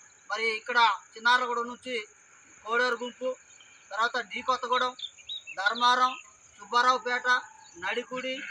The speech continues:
నందుల చిలక ఈ గ్రామాలు మొత్తం కూడా ఈ రోడ్డు మీద ఆధారపడినటువంటి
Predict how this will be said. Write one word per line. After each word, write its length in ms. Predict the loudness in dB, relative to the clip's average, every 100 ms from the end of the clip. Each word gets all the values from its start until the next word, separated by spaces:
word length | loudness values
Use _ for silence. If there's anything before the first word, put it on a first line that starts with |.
| -12 -8
నందుల 260 | -8 -4 -6 -4
చిలక 240 | -4 2 2 2 -4 -20 -20 -10
ఈ 40 | -8 0
గ్రామాలు 400 | 6 6 6 2 0
మొత్తం 220 | -2 -2 2
కూడా 180 | 6 8 8 4 -18 -20 -8
ఈ 40 | 2
రోడ్డు 220 | 6 6 4 -2
మీద 120 | 6 6
ఆధారపడినటువంటి 720 | 8 4 2 -4 -6 -8 -10